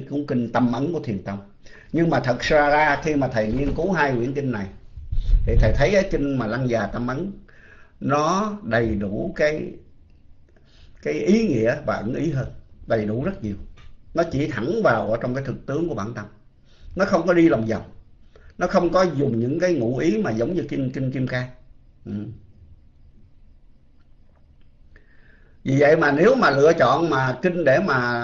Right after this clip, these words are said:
làm ấn tống tâm thức của các vị thiền sư thì cái kinh Lăng Già Tâm Ấn này đã được từ đời tổ Ca Diếp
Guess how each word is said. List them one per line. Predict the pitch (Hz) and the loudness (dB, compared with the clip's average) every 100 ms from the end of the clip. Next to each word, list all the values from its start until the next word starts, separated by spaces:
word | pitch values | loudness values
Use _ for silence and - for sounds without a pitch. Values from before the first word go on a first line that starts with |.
| 120 117 | -4 -2
làm | 120 117 117 117 | 0 0 0 -2
ấn | 170 226 175 | -2 0 0
tống | 196 247 254 240 208 170 156 | 0 -2 -4 -4 -2 -2 -2
tâm | 156 160 | -2 0
thức | 196 208 | -2 -2
của | 131 139 147 | -2 -2 -2
các | 185 196 | -4 -4
vị | 113 | -4
thiền | 123 107 | -4 -6
sư | - 131 139 | -4 -6 -4
thì | 123 101 | -6 -4
cái | 139 | -4
kinh | 151 135 | -2 -2
Lăng | 131 127 | 0 0
Già | 117 98 | 0 -2
Tâm | 110 123 | -4 -4
Ấn | 139 196 | -4 -4
này | 123 107 | -4 -4
đã | 98 107 | -2 -2
được | 131 117 117 - - - | 0 -2 -4 -10 -20 -4
từ | - 135 131 | 2 2 4
đời | 123 120 120 117 113 113 110 107 | 4 4 4 2 0 0 -2 -2
tổ | 95 107 160 - | 0 2 2 4
Ca | 151 | 2
Diếp | 139 196 | 4 2